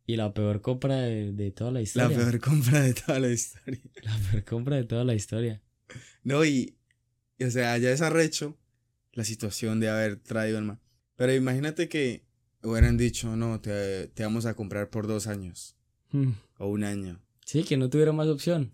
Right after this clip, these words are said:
Speaker 2: Se lo tienen que pagar. Si
Speaker 1: Claro,
Speaker 2: lo firman
Speaker 1: no pueden vencer contrato.
Speaker 2: solo un mes.
Speaker 1: Lo-, ¿él los podría demandar?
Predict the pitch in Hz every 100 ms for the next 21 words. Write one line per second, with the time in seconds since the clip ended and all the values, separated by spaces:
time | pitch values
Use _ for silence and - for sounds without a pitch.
0 | - - 98 101 104 131 156 135 113 151
1 | - _ _ _ _ _ _ - 120 123
2 | 120 120 117 120 120 131 123 113 107 117
3 | 113 147 170 123 107 _ _ - - 117
4 | 127 139 135 143 113 95 - 120 - 127
5 | 156 160 135 143 175 127 139 269